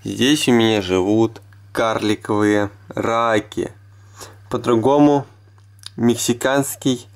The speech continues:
голубой рак. Тут у меня их немного.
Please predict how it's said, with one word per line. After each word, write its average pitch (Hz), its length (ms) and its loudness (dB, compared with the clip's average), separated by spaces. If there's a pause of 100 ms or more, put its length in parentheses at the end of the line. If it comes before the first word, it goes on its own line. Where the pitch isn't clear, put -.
(180)
голубой 113 720 2 (380)
рак. 113 540 -2 (1700)
Тут 143 180 0
у 131 80 4
меня 120 280 4
их - 180 -4
немного. 139 720 2